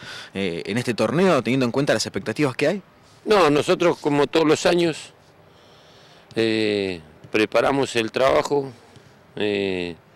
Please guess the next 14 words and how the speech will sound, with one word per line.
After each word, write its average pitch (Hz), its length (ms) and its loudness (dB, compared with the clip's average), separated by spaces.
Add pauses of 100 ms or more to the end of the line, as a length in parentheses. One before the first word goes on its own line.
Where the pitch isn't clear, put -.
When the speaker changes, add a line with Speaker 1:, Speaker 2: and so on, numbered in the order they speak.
(520)
Speaker 2:
súper 120 400 -2
profesional, 110 920 -4 (180)
muy 120 260 0
organizado, 113 720 0 (1160)
y 104 220 -4
con 104 220 -2
la 113 80 2
única 127 360 0
certeza 120 600 -2
que 107 220 -6
cualquiera 120 400 0
sea 127 200 0
el 113 100 -2
resultado 135 600 0